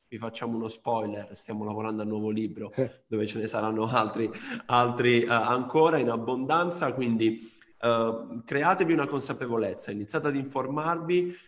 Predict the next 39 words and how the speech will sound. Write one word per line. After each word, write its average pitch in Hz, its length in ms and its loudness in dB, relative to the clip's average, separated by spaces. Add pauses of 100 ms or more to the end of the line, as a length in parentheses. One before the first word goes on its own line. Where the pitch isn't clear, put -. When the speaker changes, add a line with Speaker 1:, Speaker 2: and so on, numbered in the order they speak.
Speaker 1:
eh, 110 260 -4
per 107 140 -8
chi 120 160 0
non 107 100 0
lo 101 80 -4
sta 107 160 -6
già 104 160 -6
facendo 117 440 -6
ovviamente, 151 540 -2
perché 113 380 -6
c'è - 220 -4
la 156 100 2
possibilità 120 840 -4
oggi 117 340 -2
davvero 135 360 -2
di 113 240 -4 (220)
migliorare 170 420 2
un 135 140 -2
pezzettino, 156 560 -4
un 117 80 -2
pezzettino 160 460 -6
alla 156 160 -2
volta 127 360 0
e 127 40 -2
ancora 143 320 -4
e - 20 -2
ancora 143 240 -6
e - 20 -4
ancora, 120 680 -2
e 120 160 -2
grazie 151 300 2
all'intelligenza 139 500 -2
artificiale 139 480 -4
si - 160 -12
possono 110 360 -6
raggiungere 104 420 -6
davvero 113 320 -4
bei 101 120 -4
risultati. 101 640 -10